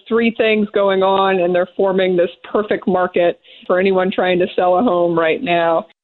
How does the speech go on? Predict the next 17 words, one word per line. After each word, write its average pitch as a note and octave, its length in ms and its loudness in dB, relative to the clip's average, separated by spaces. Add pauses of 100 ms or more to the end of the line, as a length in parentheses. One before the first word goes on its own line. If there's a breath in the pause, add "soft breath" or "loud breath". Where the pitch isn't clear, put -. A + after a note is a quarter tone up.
Obviously, G3+ 420 0
low F#3+ 300 2
interest F#3+ 420 -2
rates. F#3 320 0
Anytime G3+ 460 -2
we F#3+ 200 0
see F#3+ 160 0
cheap - 320 -2
mortgage F#3+ 380 0
rates, F#3+ 320 2 (100)
we F3+ 120 0
tend F#3 240 -2
to F#3 160 0
see F#3 120 0
more F#3+ 220 2
home F#3+ 300 -2
buying. F3+ 500 0